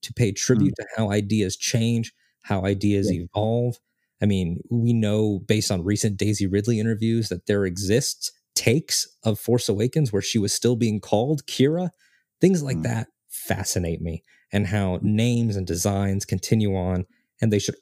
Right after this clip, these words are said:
Speaker 1: all be celebrated and immortalized so I can give them my money.
Speaker 2: Uh, yeah, <laughs> at the end of the day, right? Give 'em all the money. It's great. And I, you know, I love those Art of books. I don't have the Rebels one yet, so you're,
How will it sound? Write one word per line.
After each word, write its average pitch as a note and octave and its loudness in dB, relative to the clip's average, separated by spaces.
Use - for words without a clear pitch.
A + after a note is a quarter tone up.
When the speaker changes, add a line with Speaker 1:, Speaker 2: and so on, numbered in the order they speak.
Speaker 1:
all C#3+ 0
be A#2 0
celebrated F2+ 0
and G2+ 2
immortalized A2 0
so - -8
I G#2 0
can G#2+ -2
give F#2 -2
them F#2 -2
my F2 -2
money. - -6
Speaker 2:
Uh, C3+ 2
yeah, C3 2
<laughs> - -10
at B2 2
the A#2 2
end B2 0
of A2+ 0
the A2 0
day, A2+ 2
right? G2+ 0
Give A2 2
'em A2 0
all A2 0
the G#2+ 0
money. A#2 2
It's B2+ 0
great. C#3 -2
And C#3+ 2
I, D#3+ 4
you D3 2
know, C#3+ 4
I D3 2
love C#3 2
those B2 0
Art A#2 4
of A#2 0
books. C3 0
I A#2+ -6
don't B2 2
have C3 2
the A#2+ 0
Rebels D3+ 0
one F#2 2
yet, D2 -12
so F2+ -2
you're, F2+ 0